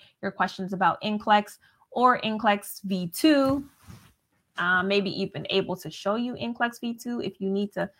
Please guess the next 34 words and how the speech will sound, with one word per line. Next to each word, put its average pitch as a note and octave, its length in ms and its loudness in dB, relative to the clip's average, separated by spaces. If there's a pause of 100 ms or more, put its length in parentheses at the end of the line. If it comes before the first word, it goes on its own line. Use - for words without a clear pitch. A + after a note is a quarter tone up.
(220)
find G3+ 320 4
something. G#3 640 0 (280)
I've F#3+ 120 0
been G3 160 0
doing G3 260 0
that F#3+ 240 -2
recently. F#3+ 500 -2
So F#3 220 0
put - 220 0
your, A3 640 6 (2250)
oh F3+ 220 -2
goodness, E3+ 340 -6
I'm F3+ 140 -6
on E3+ 120 -4
Mark's E3+ 280 -4
computer. - 420 -8 (260)
Put E4 240 0
your G#3 500 2 (340)
questions G3+ 320 0
on F3+ 100 0
the F3 60 -2
screen, E3 420 -6
okay? F#3 240 -4 (140)
If G3+ 100 2
you A#3+ 80 8
have A3 140 12
questions A3 280 4
for G#3+ 120 0
me. G#3 260 2
If A#3 120 -2
not, A#3 280 2
good G#3 140 2
night, A#3+ 360 0
though. G#3 320 2